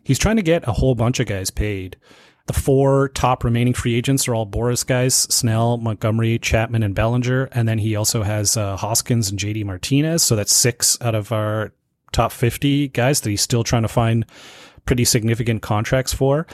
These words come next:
And as we mentioned earlier in the podcast, there's a lot of clubs who are sort of in uncertain situations with the, the T V revenue, and, you know,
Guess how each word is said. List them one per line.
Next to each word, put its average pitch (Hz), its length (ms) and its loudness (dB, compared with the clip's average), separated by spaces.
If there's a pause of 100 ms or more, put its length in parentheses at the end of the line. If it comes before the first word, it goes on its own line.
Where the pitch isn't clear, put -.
(360)
And 131 80 4
as 135 120 4
we 139 120 4
mentioned 127 500 4
earlier 123 280 4
in 120 60 4
the 120 60 0
podcast, 123 440 2
there's 107 180 -2
a 101 40 0
lot 107 220 0
of - 100 -4
clubs 110 460 0
who 101 320 0
are 98 380 -2
sort 101 220 -2
of 98 100 -4
in 98 80 -2
uncertain 104 640 -2
situations 139 680 2
with - 220 -4
the, 101 640 -2
the 104 100 -4
T 120 280 0
V 131 440 2 (580)
revenue, 139 800 4
and, 110 640 -4 (160)
you 123 120 2
know, 104 180 -2